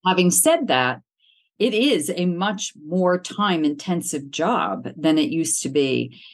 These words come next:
And it's hard to get numbers on this. We used to say, uh, there was a survey that was out a while ago that board members spent two hundred and ten hours or something like that. We just did a pulse survey of directors.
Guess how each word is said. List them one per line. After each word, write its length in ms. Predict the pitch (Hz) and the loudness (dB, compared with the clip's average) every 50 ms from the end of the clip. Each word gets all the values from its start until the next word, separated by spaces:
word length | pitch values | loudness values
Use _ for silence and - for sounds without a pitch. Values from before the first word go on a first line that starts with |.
| - - | -8 -2
And 160 | - 175 180 | 0 2 4
it's 160 | 185 185 180 | 4 2 2
hard 300 | - 233 240 240 247 247 | 0 0 2 2 2 0
to 80 | - 208 | 0 0
get 240 | 208 202 180 - 156 | 0 0 0 0 0
numbers 460 | 185 185 185 190 190 190 185 175 175 | 0 0 0 0 0 0 0 0 0
on 240 | 165 151 151 156 151 | -2 0 0 0 -2
this. 300 | 151 147 151 - - - 160 | -2 -4 -4 -6 -6 -6 -4
We 80 | 156 | -4
used 340 | 156 170 180 190 180 - - | -2 0 0 0 0 -2 -6
to 60 | - 175 | -10 -8
say, 720 | - - - 165 160 156 156 147 147 147 147 147 - - - | -6 -4 -2 0 2 2 2 2 2 2 0 0 -2 -4 -4
uh, 400 | 156 147 143 139 139 135 135 135 - | -2 0 2 2 2 0 0 -2 -2
there 120 | 151 151 | -2 -2
was 160 | 151 156 135 | -2 -2 -2
a 80 | 147 143 | -2 -2
survey 460 | - - 165 151 147 135 147 143 139 | -2 -2 -2 -2 0 0 0 0 0
that 200 | 127 135 131 127 | 0 -2 -4 -4
was 220 | 135 143 139 135 | -4 -6 -4 -2
out 180 | 131 120 127 123 | 0 0 0 -2
a 60 | 135 | -2
while 260 | 131 131 127 135 135 | -2 0 2 2 2
ago 300 | 139 139 139 147 135 135 | 0 0 0 0 -2 0
that 240 | 131 135 127 123 - | 0 -2 -2 -4 -6
board 400 | - 139 135 139 135 127 123 127 | -6 -4 -2 -2 -2 -4 -4 -2
members 340 | 131 135 127 127 147 139 - | 0 0 0 0 -2 -2 -2
spent 280 | - - 139 127 127 - | -2 -2 -2 -2 -2 -2
two 180 | - 165 151 | 0 2 2
hundred 220 | 143 143 139 135 - | 4 2 2 0 -4
and 100 | 123 123 | -6 -6
ten 240 | - 147 139 127 | -4 -4 -2 -2
hours 400 | 127 127 123 123 127 135 135 123 | 0 0 0 0 0 -2 -4 -4
or 80 | 135 127 | -6 -6
something 340 | - - 131 120 120 135 131 | -4 -4 -4 -2 -2 -2 -2
like 200 | 123 120 123 123 | 0 -2 -2 0
that. 260 | 127 113 117 117 - - - - - - - - _ _ - | 0 -2 -2 -2 -4 -10 -20 -20 -20 -20 -20 -20 _ _ -4
We 260 | 170 180 233 254 262 | 0 2 4 4 4
just 400 | 247 277 240 196 196 - - 156 | 4 4 2 2 0 -4 -4 0
did 360 | - 180 180 170 160 151 - | 2 4 6 6 4 2 0
a 500 | - 160 160 151 147 143 143 143 143 131 | 0 0 2 4 4 4 2 2 0 -2
pulse 360 | - - 175 165 165 143 - | -6 -4 -2 -2 -2 -2 -2
survey 640 | - - - 156 147 143 123 139 143 135 131 131 127 | -2 0 0 2 2 2 2 2 2 4 4 4 2
of 240 | 127 135 131 131 123 | 2 0 -2 -4 -4
directors. 840 | 151 147 131 139 131 131 127 - - 143 131 127 131 127 - - | -4 -2 0 0 0 0 -2 -4 -4 -2 -2 -2 -2 -4 -6 -6